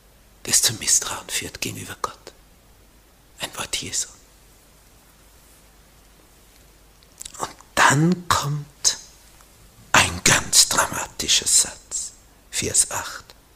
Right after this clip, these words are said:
in Matthäus achtzehn. „Wenn aber deine Hand oder dein Fuß dich zum Abfall verführt, so hau sie ab und wirf sie von dir.“ Selbstverstümmelung? Jesus spricht in Bildern.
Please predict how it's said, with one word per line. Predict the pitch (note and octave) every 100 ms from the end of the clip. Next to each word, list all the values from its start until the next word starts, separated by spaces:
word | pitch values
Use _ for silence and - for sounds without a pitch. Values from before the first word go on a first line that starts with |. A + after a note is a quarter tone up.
| -
in | - G#2+
Matthäus | G#2 - - -
achtzehn. | - - - - - - _ - - - - - - -
„Wenn | F2+ E3
aber | G#3 G3+
deine | F#3+ F#3 F3
Hand | F#3+ F#3+ F#3+
oder | F3 D#3+
dein | E3+ E3
Fuß | - F#3+ F#3+ -
dich | E3 -
zum | E3 D3+
Abfall | D3+ - - A#2+ G2+
verführt, | A#2+ G#2+ - B2 A2
so | - G#2 - -
hau | D#3+ E3
sie | - D3 D3
ab | - A#2+ - - - - _ -
und | - C3
wirf | B2 D3 -
sie | - A2
von | - A2 D#2+
dir.“ | - F2 - - _ _ _ _ _
Selbstverstümmelung? | - - - - - - C#3 - D3 E3+ F3 G3+ - - - _ - - -
Jesus | - - -
spricht | - - - -
in | F#2+
Bildern. | - A2+ G#2+